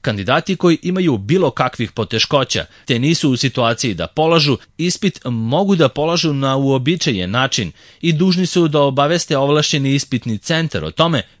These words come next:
prilikom prijavljivanja, kako bi im se obezbedili optimalni uslovi za polaganje, a u skladu sa njihovim potrebama.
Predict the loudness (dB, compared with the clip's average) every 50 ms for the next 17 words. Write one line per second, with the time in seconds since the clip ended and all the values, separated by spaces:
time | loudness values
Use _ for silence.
0 | _ -2 -2 0 2 0 0 0 -2 -2 -2 0 2 2 2 4 2 2 0 0
1 | 0 0 -2 -2 -4 -8 -10 _ _ _ _ -2 -2 -2 0 0 -2 0 0 -2
2 | -2 -2 -2 0 0 0 2 2 0 -2 0 0 0 0 2 0 0 -2 -4 _
3 | -2 -2 -2 -2 -4 -4 -4 -2 -2 0 -2 -2 -2 0 -2 -2 -2 -2 -2 -2
4 | 0 0 -2 -2 -2 -2 0 2 0 0 0 -2 -4 -4 -6 -8 _ _ _ -2
5 | 0 0 0 0 -2 -2 -2 -2 0 0 -2 0 0 -2 -2 -2 -4 -6 -2 -2
6 | -2 -2 -2 -4 -4 -4 -6 -2 -2 -4 -2 -2 -4 -4 -2 -2 -6 -6 -10